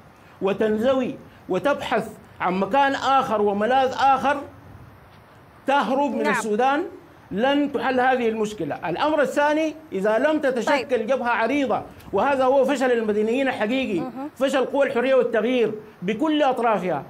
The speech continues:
Speaker 1: إذا لم تتمكن من تشكيل جبهة عريضة لإيقاف الحرب، فإن هذا الأمر سيستمر. ثم بعد ذلك،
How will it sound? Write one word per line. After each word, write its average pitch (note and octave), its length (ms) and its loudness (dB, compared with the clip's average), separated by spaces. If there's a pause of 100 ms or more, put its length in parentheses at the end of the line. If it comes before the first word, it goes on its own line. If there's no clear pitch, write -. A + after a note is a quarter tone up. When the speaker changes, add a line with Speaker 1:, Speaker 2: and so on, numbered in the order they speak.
(200)
Speaker 1:
إذا G#3 260 2
لم C#4+ 220 2
تتمكن B3 600 0
من F#3+ 180 -4
تشكيل B3 420 -2
جبهة A#3+ 280 0
عريضة G#3+ 440 0
لإيقاف G#3 420 -2
الحرب، B3 360 0 (880)
فإن C4+ 240 2
هذا C4+ 240 2
الأمر C#4+ 300 0
سيستمر. A3+ 640 0 (260)
ثم D4+ 280 2
بعد A3+ 200 0
ذلك، C#4 440 2